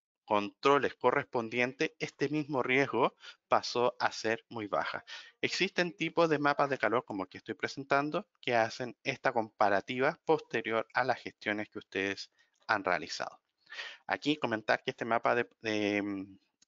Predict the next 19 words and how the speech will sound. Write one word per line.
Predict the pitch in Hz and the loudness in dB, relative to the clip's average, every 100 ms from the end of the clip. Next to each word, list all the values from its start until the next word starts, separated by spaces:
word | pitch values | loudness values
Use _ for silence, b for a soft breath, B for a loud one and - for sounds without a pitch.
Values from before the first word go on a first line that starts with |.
| _ - | _ -2
de | 123 | 0
comparativa, | 117 113 110 107 120 139 - _ _ - | 2 2 2 2 2 0 0 _ _ -6
eh, | 117 | -4
se | - 117 | -4 -2
puede | 117 113 110 113 120 | 2 4 4 2 -4
obtener | - 107 107 104 | -4 -2 -2 -2
directamente | 104 107 117 107 113 - 175 - _ _ _ b b _ | -4 -4 -4 -4 -4 -2 -2 -4 _ _ _ b b _
dentro | 110 110 110 104 | -2 0 0 0
de | 101 | 0
nuestro | 104 - | -2 -2
sistema | - - 104 104 | -4 -4 0 2
de | 95 - - | 0 -4 -10
iso | 98 95 | -8 -8
Tools. | - - - - _ _ B B B B B - | -10 -14 -16 -18 _ _ B B B B B -2
En | 143 143 | 0 0
sí, | - 202 285 - - | 2 0 0 -8 -2
eso | 175 - 180 175 - | 0 2 2 2 -2
vendría | 143 143 151 160 | -2 2 2 2
siendo, | - - 147 175 139 143 202 | 0 0 2 2 2 2 2